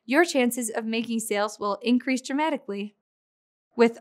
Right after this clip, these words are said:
all of the great information we've learned today, let's take a moment to review everything before I sign off.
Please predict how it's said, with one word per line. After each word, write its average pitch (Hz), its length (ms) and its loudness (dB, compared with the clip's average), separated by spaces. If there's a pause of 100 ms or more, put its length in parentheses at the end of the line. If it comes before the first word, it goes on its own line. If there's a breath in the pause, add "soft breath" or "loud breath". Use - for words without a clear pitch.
all 277 220 12
of 330 80 4
the 277 100 2
great 226 220 4
information 208 560 -4
we've 196 200 -4
learned 196 220 -8
today, 208 380 -2 (540)
let's 339 220 6
take 339 220 0
a 294 40 2
moment 240 340 2
to 254 120 -6
review 247 360 4
everything 254 420 2
before 233 280 2
I 226 80 4
sign 214 260 -2
off. 180 200 -8